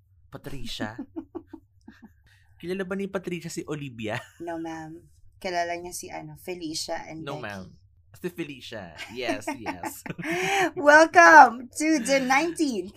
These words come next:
Speaker 2: episode of
Speaker 1: Pop
Speaker 2: Pop Emergency.
Speaker 1: Emergency. This is your kapitbahay,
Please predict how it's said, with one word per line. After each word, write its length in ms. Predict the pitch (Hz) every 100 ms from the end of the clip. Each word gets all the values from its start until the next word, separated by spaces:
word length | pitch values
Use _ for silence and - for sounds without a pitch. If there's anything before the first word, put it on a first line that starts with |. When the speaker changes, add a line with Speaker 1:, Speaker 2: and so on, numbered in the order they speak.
| -
Speaker 2:
episode 720 | 302 359 339 349 269 226 214 -
of 400 | 311 285 175 - - - - - - -
Speaker 1:
Pop 440 | - 330 - -
Speaker 2:
Pop 0 | -
Emergency. 360 | 208 180 147
Speaker 1:
Emergency. 640 | 131 117 - 107 90 82 92 _
This 180 | 165 208
is 80 | 214
your 140 | 190
kapitbahay, 640 | 175 156 156 131 131 131